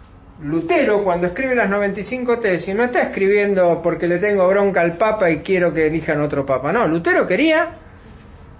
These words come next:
decirle, "Hermano, la Biblia enseña otra cosa, yo la conozco, y Dios hay cosas que no pide". Lutero no fue el único que trató de reformar a la Iglesia.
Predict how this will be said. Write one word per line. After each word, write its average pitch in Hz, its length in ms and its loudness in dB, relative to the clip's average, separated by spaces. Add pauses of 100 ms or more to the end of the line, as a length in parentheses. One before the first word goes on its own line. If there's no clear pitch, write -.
(380)
decirle, 240 400 0
"Hermano, 277 540 2 (120)
la 311 140 2
Biblia 339 280 4
enseña 311 360 2
otra 269 220 0
cosa, 240 920 0
yo 285 180 0
la 285 160 2
conozco, 240 1000 2
y 226 140 -4
Dios 339 320 0
hay 508 120 2
cosas - 300 -4
que 277 120 0
no 311 180 0
pide". 254 600 0 (1300)
Lutero 202 520 2
no 170 140 0
fue 294 200 0
el 220 60 2
único 160 580 -2 (100)
que 165 140 -2
trató 165 520 0
de 156 100 2
reformar 147 500 -4
a 139 60 -2
la 139 100 -8
Iglesia. 131 560 -12